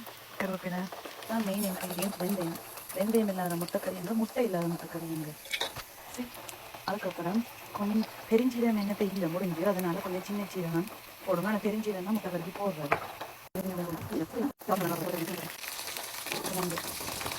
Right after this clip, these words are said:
எட்டு எட்டு கிழங்கு. தக்காளி குழம்பு சோறு போடணும், ஆனா நான் சோறு தான் போட போறேன். இந்த கிழங்கு அரியாதான் முருகை போட்டா அம்மா சொல்லுவாங்க.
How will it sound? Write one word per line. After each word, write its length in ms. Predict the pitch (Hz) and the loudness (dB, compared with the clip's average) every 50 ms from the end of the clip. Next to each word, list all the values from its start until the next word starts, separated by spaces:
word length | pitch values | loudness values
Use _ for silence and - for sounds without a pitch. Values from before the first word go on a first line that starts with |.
| - - | -2 -2
எட்டு 160 | 180 - 180 | -2 0 0
எட்டு 180 | 185 175 180 175 | 0 0 0 -2
கிழங்கு. 360 | - 180 180 180 175 165 202 240 - - - - - - 202 | 0 2 2 2 2 0 -2 -2 -2 -6 -6 -6 -6 -4 -2
தக்காளி 220 | 202 - 240 240 | 4 6 6 6
குழம்பு 300 | 226 214 208 208 208 196 | 8 6 4 4 2 2
சோறு 160 | 185 190 185 | 4 2 2
போடணும், 340 | 185 185 180 170 175 202 220 | 2 2 0 2 4 4 4
ஆனா 120 | 196 180 180 | 4 4 4
நான் 120 | 180 175 | 4 4
சோறு 180 | 170 185 180 180 | 4 4 4 4
தான் 140 | 185 180 180 | 4 4 4
போட 100 | 175 170 - | 2 4 4
போறேன். 200 | - - 160 190 226 - - - - - | 4 2 2 2 2 0 0 -2 0 4
இந்த 120 | - 196 | 4 4
கிழங்கு 300 | 202 - 202 196 202 180 | 4 6 4 4 6 4
அரியாதான் 400 | 170 175 170 160 156 151 156 156 - - | 4 4 4 4 6 4 4 2 2 0
முருகை 220 | 180 175 175 170 | 2 2 4 6
போட்டா 280 | 170 - 156 - - 156 175 - - - - - - - | 6 6 6 6 2 0 0 0 -2 -2 -2 -2 0 0
அம்மா 200 | 185 175 175 170 | 2 4 4 2
சொல்லுவாங்க. 420 | 175 175 165 160 160 160 160 160 | 2 4 2 4 4 4 4 4